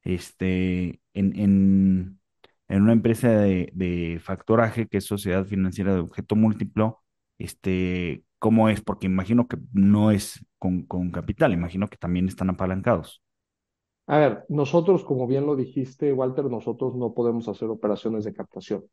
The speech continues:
Speaker 2: ¿no? Nosotros no somos una entidad financiera como un banco donde podemos tener una base de depósitos. Como cualquier otra empresa, tenemos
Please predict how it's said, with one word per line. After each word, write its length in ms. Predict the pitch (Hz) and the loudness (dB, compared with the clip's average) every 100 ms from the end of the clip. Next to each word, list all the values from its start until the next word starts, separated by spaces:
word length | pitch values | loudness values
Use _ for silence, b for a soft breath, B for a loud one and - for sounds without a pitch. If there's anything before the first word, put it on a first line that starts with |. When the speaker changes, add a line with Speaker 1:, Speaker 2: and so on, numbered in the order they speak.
| - | -14
Speaker 2:
¿no? 280 | 104 120 - | -12 -12 -14
Nosotros 280 | 101 110 107 | -12 -10 -8
no 100 | 107 | -8
somos 320 | 110 110 110 | -6 -6 -4
una 160 | 113 110 | -2 -2
entidad 360 | 107 107 107 | 0 0 0
financiera 580 | - 104 101 110 107 104 | -2 -2 -2 0 0 0
como 180 | 104 107 | -2 -2
un 100 | 110 | 0
banco 380 | 107 113 120 113 | 0 2 0 0
donde 260 | 104 101 | -2 -6
podemos 460 | 95 107 107 107 107 | -4 -2 0 -2 -2
tener 240 | 101 107 | -4 -4
una 180 | 110 104 | -2 0
base 300 | 104 104 104 | -2 -2 -4
de 60 | 104 | -4
depósitos. 520 | 123 117 110 - - _ _ _ _ _ _ | -2 -2 -4 -10 -20 _ _ _ _ _ _
Como 240 | - 156 139 | 2 2 4
cualquier 300 | 135 180 190 | 4 4 4
otra 160 | 208 | 2
empresa, 460 | 180 160 160 190 185 | 0 0 0 -2 -2
tenemos 440 | 135 135 143 139 | -2 -2 -2 -6